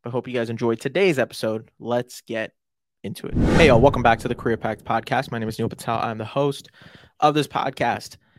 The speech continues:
Have you ever been in a little argument or debate and you see things start taking the turn for the worse? Your senses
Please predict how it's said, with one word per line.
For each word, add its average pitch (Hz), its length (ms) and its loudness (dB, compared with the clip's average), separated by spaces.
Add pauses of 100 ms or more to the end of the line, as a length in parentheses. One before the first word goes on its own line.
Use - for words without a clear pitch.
(260)
Have 139 260 -10
you 240 300 -10
ever 151 320 -4
been 123 400 -10 (460)
in 120 460 -10 (120)
a 120 80 -6
little 156 300 2
argument 123 480 -2 (480)
or 127 160 -6
debate 101 420 -10 (500)
and 131 120 -10
you 123 60 -12
see - 200 -12
things 131 680 -10
start - 320 -10
taking 120 220 -8
the 107 80 -12
turn 117 460 -8
for 107 580 -6 (240)
the 110 100 -8
worse? - 480 -8 (600)
Your 117 100 -4
senses 135 720 -2